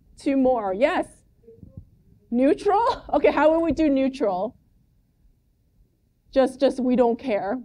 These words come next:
Just the person just like, "Ugh, look at me, I'm just," how would we draw that? Let's see. I would draw just, or, uh,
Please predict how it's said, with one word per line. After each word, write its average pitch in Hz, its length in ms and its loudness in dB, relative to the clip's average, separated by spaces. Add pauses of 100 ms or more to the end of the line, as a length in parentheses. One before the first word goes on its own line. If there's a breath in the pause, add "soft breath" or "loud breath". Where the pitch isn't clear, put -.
Just 233 160 -6
the 226 160 -2
person 269 360 -4
just 240 100 -8
like, 214 220 -2
"Ugh, 202 280 -10 (340)
look 233 140 -16
at 214 80 -8
me, 202 160 -6
I'm 185 100 -14
just," - 160 -18 (460)
how 226 100 -2
would 254 140 4
we 262 80 0
draw 220 240 0
that? 180 260 -4 (160)
Let's 214 260 -4
see. 214 340 0 (440)
I 226 100 -2
would 247 180 0
draw 226 760 2 (920)
just, 226 300 -2
or, 202 220 -4
uh, 202 160 -2